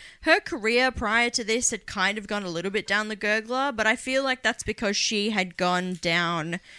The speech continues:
a route of, like, she'd kind of moved away from movies anyway and was going down a route of activism and women's rights and stuff, and I think a lot of the, what had happened had kind of spurred that on for her. But then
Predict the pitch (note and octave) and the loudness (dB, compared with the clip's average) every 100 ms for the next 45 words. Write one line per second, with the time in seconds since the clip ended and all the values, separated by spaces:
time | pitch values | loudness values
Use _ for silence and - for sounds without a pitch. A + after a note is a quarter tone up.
0 | - - F#3+ F#3+ G3+ G3 - - F3 F3+ | -20 -6 -2 2 6 6 4 0 0 0
1 | - - _ E3 G3+ C4+ D#4 C#4+ - - | -4 -16 _ -4 0 2 2 0 -4 0
2 | E4+ F#4+ D4+ C#4+ B3 G#3+ G#3 G#3+ A3 G#3 | 2 2 0 0 0 2 0 -2 -4 -2
3 | G3 F#3+ F#3+ F#3+ F#3 F#3 F#3 F#3 F3 - | -2 -4 -4 -4 0 0 0 0 -4 -4
4 | F#3+ F3 F3 E3+ E3 F2+ F#3 A#3+ - F#3+ | -4 -2 -2 -2 -2 2 4 4 2 -8
5 | G3+ G3+ G3 F#3+ E3 E3 E3+ F3 E3 E3+ | -6 -4 -4 -4 -6 -8 -10 -10 -8 -2
6 | D#3+ - - E3 D#3 D#3+ F3+ G#3 C#4 B3+ | 0 -2 -6 -12 -10 -8 -8 -8 -8 -8
7 | G3+ G#3 F#3+ - G3+ F3 - F3 F3 - | -6 -4 -4 -2 -6 -8 -6 -4 -4 -6
8 | F3+ E3+ F#3 E3 - E3 F3 - F3+ D#3 | -6 -6 -4 -6 -6 -10 -10 -8 -8 -6
9 | - - F3 D#3 D3 D3 - D#3 E3 E3 | -8 -4 -2 -2 -2 -4 -4 -8 -10 -12
10 | E3+ C#3 - - A#3+ B3 A#3+ | -8 -8 -8 -4 0 0 0